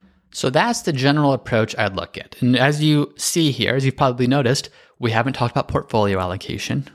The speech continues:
We haven't talked about portfolio drawdown strategy. We haven't talked about tax strategy.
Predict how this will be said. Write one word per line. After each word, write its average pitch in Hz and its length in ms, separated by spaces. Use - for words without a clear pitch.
We 110 120
haven't 113 340
talked 117 260
about 117 240
portfolio 117 460
drawdown 101 480
strategy. 101 440
We 120 140
haven't 117 280
talked 127 260
about 139 260
tax - 400
strategy. 110 560